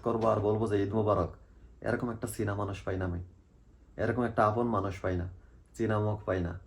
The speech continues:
পরিবার, আত্মীয় স্বজন, আপন মানুষ কেউ নাই, যার সাথে আমি "ঈদ মোবারক", মোলাকাত বিনিময় করবো। চলে আসলাম রুমে, আসার পর মোবাইলটা হাতে নিলাম, চিন্তা করলাম, অনেকে মনে করতে পারেন যে এগুলো আবেগী কথা, হইতেই পারে, আমার কষ্ট আপনার কাছে গল্প মনে হইতেই পারে,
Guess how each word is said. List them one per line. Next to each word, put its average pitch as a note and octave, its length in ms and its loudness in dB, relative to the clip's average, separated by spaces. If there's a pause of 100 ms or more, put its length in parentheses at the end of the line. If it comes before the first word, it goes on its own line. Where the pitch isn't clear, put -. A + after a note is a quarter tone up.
(420)
পরিবার, G#2 380 4
আত্মীয় F#2+ 300 0
স্বজন, G2 240 0
আপন F#2 240 -2
মানুষ F#2 240 -2 (140)
কেউ G#2 220 2
নাই, D#2+ 180 -2 (560)
যার G2 160 0
সাথে F#2 280 0
আমি F#2 140 2 (120)
"ঈদ E2+ 160 0
মোবারক", E2+ 340 0 (420)
মোলাকাত F#2+ 360 -2
বিনিময় F2+ 420 0
করবো। D#2+ 260 -8 (680)
চলে G#2+ 180 4
আসলাম G#2+ 360 2
রুমে, G2+ 220 0 (380)
আসার G2+ 300 -4
পর G2+ 140 0
মোবাইলটা F#2 340 0
হাতে F2+ 260 -4
নিলাম, F#2 260 2 (600)
চিন্তা A#2 280 2
করলাম, A#2 320 2 (540)
অনেকে B2 280 4
মনে A#2 240 4
করতে A#2 260 0
পারেন A2 280 4
যে G#2 100 4
এগুলো G2+ 180 6
আবেগী G2 380 6
কথা, F#2+ 240 -2 (340)
হইতেই C3+ 240 6
পারে, B2 220 2 (340)
আমার A2 360 2
কষ্ট G#2 280 0
আপনার G2+ 280 0
কাছে G2+ 200 -4
গল্প F#2+ 240 0
মনে G2 220 0
হইতেই F#2+ 320 0
পারে, F#2 220 -4